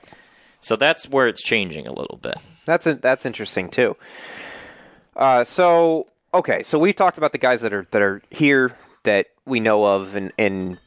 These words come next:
Speaker 2: you know, we've seen. So there's a number of recruits coming in. I think the top guy that we believe will be Michigan's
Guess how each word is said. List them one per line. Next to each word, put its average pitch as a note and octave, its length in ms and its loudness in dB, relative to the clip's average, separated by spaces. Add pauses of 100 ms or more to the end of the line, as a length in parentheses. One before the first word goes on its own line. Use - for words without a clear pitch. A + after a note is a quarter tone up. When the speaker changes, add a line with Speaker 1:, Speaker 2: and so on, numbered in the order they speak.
Speaker 2:
you C3+ 100 0
know, G2+ 60 2
we've G2+ 120 -2
seen. F#2+ 440 0 (240)
So B2 480 0
there's B2+ 220 0
a B2+ 40 -4
number C3+ 240 0
of A#2 100 -2
recruits A2+ 380 -2
coming G#2 300 -4
in. G2+ 320 0
I A2+ 60 0
think - 380 -4
the - 80 -14
top - 400 -2
guy G#2+ 480 0 (360)
that G2 240 2 (440)
we B2+ 200 0
believe G#2 420 0
will G#2 100 -2
be G#2 180 0
Michigan's G2+ 600 -4